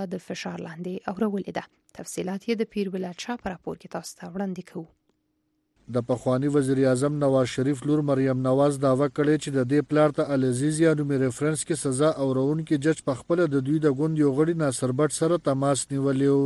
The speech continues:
Speaker 2: لاهور کې خبري کانفرنس ته وینا په مهال مریم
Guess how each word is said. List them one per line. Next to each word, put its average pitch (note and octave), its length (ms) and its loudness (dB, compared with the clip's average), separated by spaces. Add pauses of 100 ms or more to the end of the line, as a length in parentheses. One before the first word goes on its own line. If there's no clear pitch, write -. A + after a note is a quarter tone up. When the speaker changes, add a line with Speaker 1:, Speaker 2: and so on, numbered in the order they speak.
(460)
Speaker 2:
لاهور B2 400 2
کې C3 160 -8
خبري C3 340 0
کانفرنس C#3 460 -2
ته C#3 160 2
وینا C3 240 0 (100)
په C3+ 160 0
مهال C3+ 380 0
مریم C3 280 0